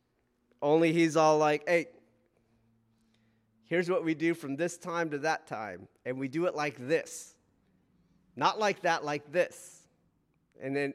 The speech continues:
everything is like that, and you're like, "Holy shit. The orphanage is worse." <laughs>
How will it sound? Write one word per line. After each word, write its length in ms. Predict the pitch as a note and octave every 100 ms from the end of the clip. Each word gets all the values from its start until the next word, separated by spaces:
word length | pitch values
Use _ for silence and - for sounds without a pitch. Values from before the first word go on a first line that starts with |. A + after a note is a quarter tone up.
| -
everything 500 | C#3+ D3 C#3+ A#2+ A2
is 160 | A2 G#2
like 240 | G#2 G2+
that, 160 | A2+ G2+
and 80 | A#2
you're 120 | A#2
like, 200 | A2 G#2+
"Holy 360 | B2 A#2+ A2+
shit. 400 | G#2 - D2+ B1 - - _ _ _ _ _ _ - - _ - - _ _ - _ _ - _ - G2+
The 60 | -
orphanage 680 | A#2+ B2 - G#2+ G2 F#2+
is 160 | F#2+ G2+
worse." 560 | G2+ G2+ F#2 - - _ _ _ _ _ _
<laughs> 80 | -